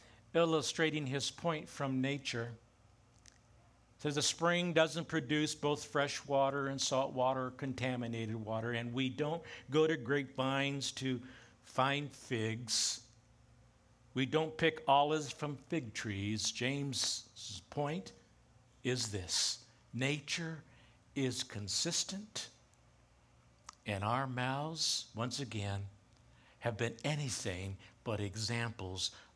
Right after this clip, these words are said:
of consistency. Let's read those two verses. "Can both fresh water and salt water flow from the same spring? My brothers and sisters, can a fig tree bear olives or a grapevine bear figs? Neither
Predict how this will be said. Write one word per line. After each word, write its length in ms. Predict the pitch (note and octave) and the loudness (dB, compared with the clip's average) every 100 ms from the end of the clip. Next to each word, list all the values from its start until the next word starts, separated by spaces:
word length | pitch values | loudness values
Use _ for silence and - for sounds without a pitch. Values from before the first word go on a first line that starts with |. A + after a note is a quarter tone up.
| - | -4
of 160 | G#2 - | -4 -4
consistency. 800 | A2+ G2 A2+ - - F2+ - G2 | -4 -2 -2 -4 -4 -8 -6 -2
Let's 320 | A2+ C3 - | -2 -2 -2
read 200 | C#3 C3 | -2 0
those 180 | A#2 - | -2 -2
two 180 | B2+ | -2
verses. 680 | B2+ G2+ F2+ - A#2+ - - - - - - - - - - - - - | -2 -4 -4 -4 -4 -4 -4 -6 -20 -20 -20 -20 -20 -20 -20 -20 -14 0
"Can 200 | C3 B2+ | 0 2
both 300 | C3 D3+ - | 2 0 0
fresh 380 | D3 D3+ - | 2 2 0
water 380 | C#3+ C3+ C#3+ D3+ | 0 0 2 0
and 180 | C#3 C#3 | -2 -2
salt 320 | - C#3 C#3 | 0 2 0
water 260 | B2 A#2 B2 | 0 0 0
flow 360 | A#2+ - A#2+ B2+ | -6 -4 -2 -2
from 220 | C3+ B2+ | -4 -4
the 100 | B2+ | 0
same 400 | - A2+ A2 A#2+ | 0 0 -2 -2
spring? 520 | - - F#2 F2+ G2+ G2 - - - - - | -2 -4 -8 -6 -8 -12 -20 -20 -20 -20 -4
My 160 | A2+ A2+ | -2 -2
brothers 580 | G2+ B2+ C3+ D3 - | 2 2 2 -2 -2
and 100 | D#3 | -2
sisters, 640 | C#3+ - A2 - A#2 A#2 A2 - - - | -2 -2 -2 -4 -6 -6 -8 -12 -20 -6
can 160 | C3+ | -4
a 40 | C3+ | -4
fig 440 | C3 F#3 F#3 - | 2 2 0 -8
tree 260 | - F3+ F3 | 0 0 0
bear 340 | C3 D3+ F3 | 2 2 4
olives 480 | D#3+ C3 C3+ C#3+ B2+ | 4 4 4 0 0
or 180 | B2+ A#2+ | 0 0
a 20 | |
grapevine 640 | G2+ B2 D#3 C3+ C#3+ D3 | 0 -2 -2 -2 -2 -2
bear 180 | C3 C3+ | -2 -2
figs? 500 | C3 G2+ G2+ G2 F#2 | -4 -6 -4 -6 -6
Neither 540 | A#2 C3+ D#3 E3 E3 | -2 2 2 2 -2